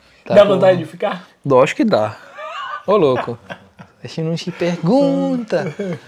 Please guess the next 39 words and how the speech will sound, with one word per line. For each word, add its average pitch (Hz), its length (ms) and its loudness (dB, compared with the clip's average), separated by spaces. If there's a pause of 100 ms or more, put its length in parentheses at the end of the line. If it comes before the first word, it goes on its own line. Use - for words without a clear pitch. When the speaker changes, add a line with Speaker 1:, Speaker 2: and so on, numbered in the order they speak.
(280)
Speaker 1:
Dá 127 100 0
vontade 143 340 0
de - 60 -14
ficar 170 260 -2
assim, 160 380 -4
meu. 123 260 -6
Dá, 117 300 -4
tá 131 140 0
até 160 180 0
pensando 175 480 -4
de 147 160 -4
ver 147 240 0
a 135 80 -2
forma 139 300 -8
de 135 80 -6
poder 139 200 -4
voltar 131 300 -4
de 131 100 -2
novo, 131 300 -8
montar 143 300 -10
uma 139 200 -8
empresa 135 380 -8
aqui 120 160 -12
de 127 100 -12
bike. 123 380 -14 (1120)
Se - 140 -14
tudo 139 220 -10
der 135 200 0
certo, 131 500 -4
se 120 640 -8 (420)
tenho 120 180 -8
que 117 60 -18
primeiro 131 300 -2
lá 139 160 -4
me 139 80 -6
agilizar 135 460 -4
lá 135 80 -4
no 139 100 -8
Chile. 120 400 -8